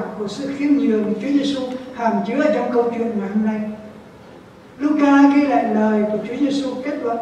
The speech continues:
trong câu mười bốn rằng: "Ta nói cùng các ngươi, người này trở về nhà mình được sự công bình hơn người kia. Vì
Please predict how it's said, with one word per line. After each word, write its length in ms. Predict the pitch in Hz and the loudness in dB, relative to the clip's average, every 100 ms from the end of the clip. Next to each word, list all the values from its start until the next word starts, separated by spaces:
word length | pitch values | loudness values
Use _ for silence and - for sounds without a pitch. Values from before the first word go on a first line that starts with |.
| - | -6
trong 200 | 240 233 | -6 -2
câu 180 | 240 240 | 0 2
mười 100 | 214 | 2
bốn 380 | 190 202 277 - | 2 0 0 0
rằng: 280 | - 196 - - - - - | 0 -2 -6 -10 -14 -18 -8
"Ta 120 | 285 | 0
nói 200 | 269 277 - 311 | 2 4 4 6
cùng 200 | - - | 6 4
các 180 | 285 277 | 2 2
ngươi, 240 | 262 240 247 - - - - - - - | 4 4 2 -2 -6 -10 -14 -18 -20 -18
người 240 | 226 240 226 | -4 2 4
này 480 | 214 233 226 233 226 | 4 4 2 0 -2
trở 200 | 214 202 | -2 2
về 220 | 220 214 | 2 6
nhà 220 | 208 220 | 6 6
mình 400 | 208 214 202 185 - - - - - - | 8 8 8 2 0 -6 -14 -16 -16 -4
được 340 | 214 240 240 | 2 2 2
sự 440 | - 269 277 277 269 | -2 -2 -2 -2 -2
công 220 | 254 254 | 0 2
bình 520 | 240 214 196 - - - | 4 4 2 0 -4 -2
hơn 340 | 233 240 233 | 4 6 6
người 180 | 220 202 208 | 4 2 0
kia. 180 | 220 214 214 214 - - - - - - - - - - - | 0 -2 -2 -8 -12 -18 -20 -20 -20 -20 -20 -20 -20 -20 -10
Vì 240 | 214 214 | -2 -2